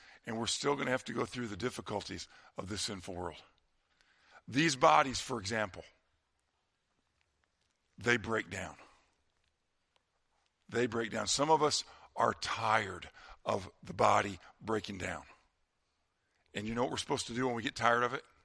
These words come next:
Remember, there's coming a day when he's gonna give us a body that's not gonna break down. And in the meantime, we have something to do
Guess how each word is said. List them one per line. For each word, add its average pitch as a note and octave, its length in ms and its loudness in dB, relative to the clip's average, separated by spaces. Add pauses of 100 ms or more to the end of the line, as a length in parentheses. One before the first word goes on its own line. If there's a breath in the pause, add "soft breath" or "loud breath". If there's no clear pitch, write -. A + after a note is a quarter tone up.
(1160 soft breath)
Remember, B2 680 2
there's A2 200 -2
coming B2 300 0
a B2+ 60 -4
day A2 360 2 (300 loud breath)
when G#2+ 140 -8
he's A2+ 220 -4
gonna A#2 160 -4
give A2 220 -2
us G#2 160 -4
a B2 40 -6
body G2+ 460 2 (280 loud breath)
that's - 220 -6
not G2 180 -2
gonna G2 140 -10
break F2+ 240 -8
down. D#2+ 220 -12 (1300 loud breath)
And A#2+ 120 2
in B2 100 -2
the B2+ 80 0
meantime, C3+ 800 2 (260 loud breath)
we B2 140 2
have A2 120 2
something E3 600 2
to D3+ 120 -2
do C3 380 0